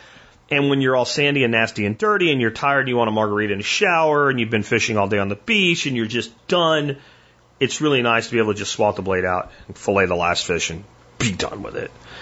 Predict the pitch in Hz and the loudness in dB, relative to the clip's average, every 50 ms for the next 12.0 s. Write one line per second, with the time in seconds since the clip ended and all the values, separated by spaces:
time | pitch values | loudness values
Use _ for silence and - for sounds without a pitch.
0 | - - - - - - - 104 98 95 - - 101 92 - - - 135 123 123 | -18 -16 -18 -18 -8 -2 0 0 0 0 0 -2 -2 -2 0 0 0 2 2 2
1 | 123 120 120 120 120 120 113 - 107 98 113 107 - - 92 - 107 104 107 117 | 2 2 2 2 2 2 2 0 -2 -4 -4 -6 -6 -8 -8 -4 -2 0 2 2
2 | 120 113 113 104 - - 123 117 113 107 - - 117 113 107 - - 107 101 101 | 2 2 0 -2 -2 -2 -2 0 0 -2 -2 0 2 2 2 2 0 2 2 2
3 | 90 85 92 95 95 101 101 104 104 101 98 95 - - 90 85 98 95 87 - | 0 -2 -4 -6 -2 0 0 2 2 0 0 -2 -4 -6 -8 -8 -8 -8 -6 -4
4 | 98 95 92 - - 95 98 95 - - - - - - - 139 151 151 135 117 | -4 -4 -4 -2 -4 -6 -6 -8 -10 -14 -18 -20 -20 -8 -4 -2 0 2 2 0
5 | 104 - - 160 160 160 175 156 143 135 123 98 90 - - 110 95 - - - | 0 0 -2 -2 -2 0 0 0 2 2 0 -2 -4 -6 -6 -6 -6 -6 -6 -4
6 | - 147 151 143 127 107 - 123 107 - - 92 - - 147 131 - 139 113 - | -2 0 0 0 0 -2 -2 -2 -2 -2 -4 -8 -4 -2 -2 0 0 -2 -4 -4
7 | - - - - 101 92 98 117 117 113 - - - 143 123 120 - - - - | -4 -4 -2 -2 -4 -2 0 0 -2 -2 -2 -4 -2 -2 -2 -2 -2 -6 -16 -20
8 | - - - - - - - - 117 - 170 147 127 113 120 123 127 123 113 120 | -20 -20 -20 -20 -20 -10 -6 -6 -4 -2 -2 -2 -2 0 0 0 0 0 0 -2
9 | 123 120 - 131 110 123 110 104 101 104 92 104 120 131 139 139 139 139 143 139 | -2 -2 -2 -4 -4 -6 -6 -4 -4 -4 -4 -2 -2 0 0 2 2 2 2 0
10 | 135 135 - 147 143 139 139 131 104 107 101 - - 101 87 87 101 123 131 127 | 0 0 0 0 2 2 2 2 2 0 0 0 0 -2 -2 -2 0 0 2 2
11 | 135 135 139 139 135 131 131 131 123 127 110 113 123 127 127 127 127 127 120 | 2 2 2 2 2 0 0 0 0 0 -2 0 0 0 0 2 0 0 -2